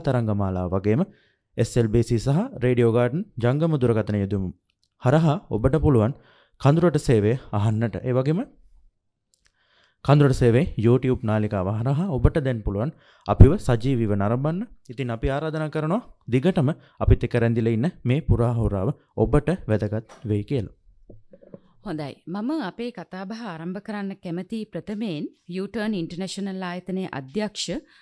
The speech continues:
Speaker 2: පුද්ගල විභවතා සංවර්ධන පුහුණු උපදේශක හා මනෝ උපදේශක ඉංජිනේරු රුවන් දිසානායක සමග. දැන් මට කියන්න බාහිරින් අපි එක්ක ඉන්න එක එක්කෙනා ලබා ගන්නා දේවල් වෙනස්. සාමාන්‍යයෙන් අපි කතා කරොත්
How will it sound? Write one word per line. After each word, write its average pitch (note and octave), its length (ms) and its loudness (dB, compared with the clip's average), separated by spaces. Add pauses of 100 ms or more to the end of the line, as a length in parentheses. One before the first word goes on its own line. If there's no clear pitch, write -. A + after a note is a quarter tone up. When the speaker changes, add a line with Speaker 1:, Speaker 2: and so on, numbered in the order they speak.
Speaker 2:
පුද්ගල G#3 480 -6
විභවතා F3 540 -10
සංවර්ධන E3+ 580 -8
පුහුණු F3+ 260 -6
උපදේශක F3+ 540 -10
හා D#3 240 -10 (400)
මනෝ A3 240 -2
උපදේශක A3 540 -8
ඉංජිනේරු G3+ 540 -6
රුවන් F#3+ 300 -8
දිසානායක D#3+ 600 -12
සමග. - 340 -14 (960)
දැන් F4+ 360 -4
මට G#3+ 300 -4
කියන්න C4 380 0 (220)
බාහිරින් G3 480 -4
අපි F3 260 -10
එක්ක - 240 -16 (840)
ඉන්න D#3 300 -8 (220)
එක - 180 -16
එක්කෙනා E3+ 540 -8
ලබා D#3+ 280 -8
ගන්නා D#3+ 340 -6
දේවල් D#3+ 460 -8 (100)
වෙනස්. C#3+ 380 -10 (280)
සාමාන්‍යයෙන් E3+ 380 -10
අපි F3 160 -12
කතා F3 320 -10
කරොත් G3+ 320 -10